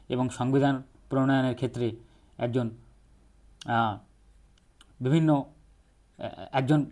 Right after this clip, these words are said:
বিশিষ্ট অংশগ্রহণকারী হিসাবে পরিচয় দিয়েছিলেন। তিনি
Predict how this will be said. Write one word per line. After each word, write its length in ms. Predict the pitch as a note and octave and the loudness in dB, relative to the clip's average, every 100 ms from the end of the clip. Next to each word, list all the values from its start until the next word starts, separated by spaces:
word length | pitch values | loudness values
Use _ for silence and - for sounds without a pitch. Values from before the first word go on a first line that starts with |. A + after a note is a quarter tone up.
| - | -10
বিশিষ্ট 380 | B2+ C3+ F#3 F#3+ | -6 -2 0 2
অংশগ্রহণকারী 720 | C3 C3 D#3 C#3+ D3 C3+ B2 | 2 0 0 2 2 2 -2
হিসাবে 280 | A#2 A2+ B2+ | -2 -2 -4
পরিচয় 380 | B2 A2+ C3 A2+ - - _ - A2 | -2 -2 -2 -4 -6 -20 _ -16 -4
দিয়েছিলেন। 360 | B2 A#2 A2+ G2+ - _ - | -2 0 -2 -4 -12 _ -2
তিনি 260 | C#3+ C#3 | 0 0